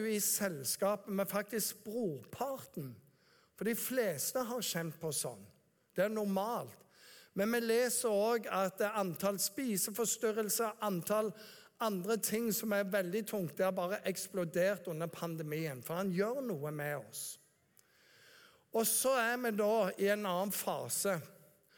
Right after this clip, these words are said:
Og mange har byttet jobb, har byttet studie, har sluttet med ting. Mange vurderer.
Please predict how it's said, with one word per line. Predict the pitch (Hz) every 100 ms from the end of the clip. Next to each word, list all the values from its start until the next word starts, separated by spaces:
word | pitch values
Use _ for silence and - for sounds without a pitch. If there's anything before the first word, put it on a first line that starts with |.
| - _ 196
Og | 220
mange | 247 247 196 220 214
har | - 156 175 214 233 247
byttet | 220 - 220
jobb, | 226 247 202 -
har | 165 202 226 214
byttet | 208 - 208
studie, | - 220 220 214
har | 151 170 196 214
sluttet | - 233 202 -
med | 214 202
ting. | 233 247 208 - - 196
Mange | 202 208 190 208
vurderer. | 220 160 180 180 208 202 156 123